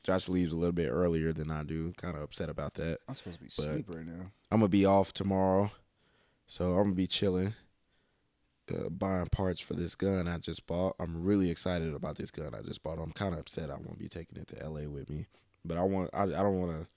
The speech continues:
Speaker 1: be moving it and it's not complete. There's no point in taking it with me. But, uh, yeah. So probably by the next time y'all hear from us, man, y'all gonna see us in L A. We, oh, man,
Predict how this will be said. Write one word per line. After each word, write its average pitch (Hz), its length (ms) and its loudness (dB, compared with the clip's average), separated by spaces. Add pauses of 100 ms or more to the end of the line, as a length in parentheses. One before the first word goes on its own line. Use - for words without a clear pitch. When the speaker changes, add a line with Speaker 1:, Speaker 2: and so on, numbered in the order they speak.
(580)
Speaker 1:
be 92 160 -4 (200)
moving 78 420 -2
it - 140 2
and 85 80 -6
it's - 160 -10
not 82 160 -8
complete. 87 420 -12
There's 87 180 -10
no 82 140 -14
point - 220 -12
in - 80 -10
taking - 300 -8
it - 100 -6
with - 180 -4
me. 87 160 -6 (420)
But, 90 300 2 (640)
uh, 113 540 8 (260)
yeah. 123 400 10 (220)
So 104 320 8
probably 131 300 10
by 131 120 8
the 127 60 6
next 127 180 2
time 131 220 4
y'all 127 160 6
hear 135 180 4
from 120 220 0
us, 107 160 0
man, 107 400 0 (580)
y'all 104 240 8
gonna 110 160 2
see 113 260 2
us 117 160 4
in 117 140 4
L 117 240 6
A. 117 220 8
We, 113 180 2
oh, 107 320 8
man, 90 380 2